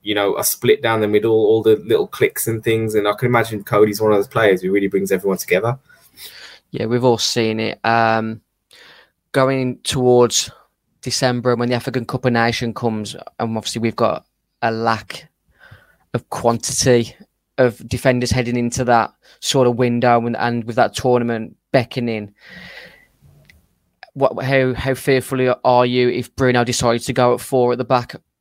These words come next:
Speaker 2: over at that period?
Speaker 1: I wouldn't desc-, I wouldn't describe myself as fearful.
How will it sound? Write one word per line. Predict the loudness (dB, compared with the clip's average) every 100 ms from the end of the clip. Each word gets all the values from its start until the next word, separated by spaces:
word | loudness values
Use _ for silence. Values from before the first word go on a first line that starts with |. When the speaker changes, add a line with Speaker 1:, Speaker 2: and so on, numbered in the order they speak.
| 0
Speaker 2:
over | 2 2
at | 0
that | -2 -4
period? | -2 -2 0 -2 -6 _ _ _ _ _ _ _ _ _ _ -20 _
Speaker 1:
I | 4
wouldn't | 4 0
desc-, | -10 -6 2
I |
wouldn't | 4 4
describe | 0 -2 -2
myself | 0 -2 -2
as | -4
fearful. | 0 0 0 -2 -10